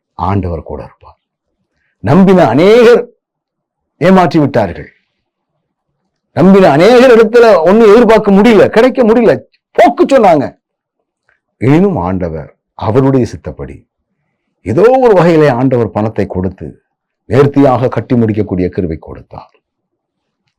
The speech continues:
நீ எழும்பி காரியத்தை நடப்பி, கர்த்தர் உன்னோடு இருப்பார். கண்களை மூடுவோமா? நல்ல ஆண்டவரே, நாங்க எழும்பி காரியத்தை செய்யணும். ஒரு காரியம் செய்வதற்கு எங்களை நாங்க ஈடுபடுத்தினா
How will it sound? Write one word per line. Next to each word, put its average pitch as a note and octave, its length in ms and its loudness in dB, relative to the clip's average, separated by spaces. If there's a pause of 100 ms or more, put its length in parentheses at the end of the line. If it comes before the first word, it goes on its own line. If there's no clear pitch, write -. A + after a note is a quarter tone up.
(420)
நீ E2 180 -14
எழும்பி G#2 640 -2 (220)
காரியத்தை F2 560 -4
நடப்பி, B1+ 440 -16 (640)
கர்த்தர் - 720 -8
உன்னோடு E2 380 -10
இருப்பார். - 520 -20
கண்களை F#2 380 -8
மூடுவோமா? F#2 480 -10 (440)
நல்ல F#2 280 -6
ஆண்டவரே, - 420 -16 (920)
நாங்க E3 460 -6
எழும்பி B3+ 400 0
காரியத்தை A2+ 600 -6
செய்யணும். - 280 -20 (440)
ஒரு - 180 -8
காரியம் F#3+ 420 -2
செய்வதற்கு G#3+ 580 -2
எங்களை D#3+ 280 -4
நாங்க A2+ 280 -6
ஈடுபடுத்தினா A2+ 720 -2